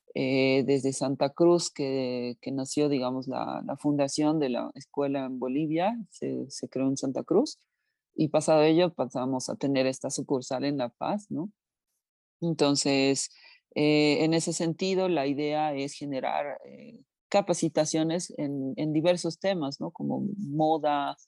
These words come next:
fotografía, arte, diseño, eh, y tener una plataforma amplia hacia cosas que no lo ves, mm,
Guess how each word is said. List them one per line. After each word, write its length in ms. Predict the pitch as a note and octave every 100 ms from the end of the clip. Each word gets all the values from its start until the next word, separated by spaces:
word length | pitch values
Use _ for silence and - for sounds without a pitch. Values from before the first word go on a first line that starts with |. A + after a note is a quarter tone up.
| _
fotografía, 880 | - F#3 F#3+ D#3+ D3 - D#3+ D#3 D3+
arte, 880 | D#3 - D3+ D3 - D3 D3 D3 D3 -
diseño, 720 | D3 - E3+ E3+ D#3+ D#3 D#3+ _ _ _ _ -
eh, 360 | D#3 D3+ D3+ D3+
y 140 | E3+
tener 280 | F#3+ F3 F3+
una 220 | F#3+ F#3
plataforma 640 | F3 D3+ D3+ - D#3 D#3 -
amplia 500 | D#3+ D#3+ D3+ E3+ F3
hacia 500 | D#3+ C#3 - C3+ C3+
cosas 400 | - D#3 - E3
que 140 | - D3+
no 160 | E3
lo 140 | F3 D#3
ves, 320 | D3 D3 - -
mm, 300 | - C#3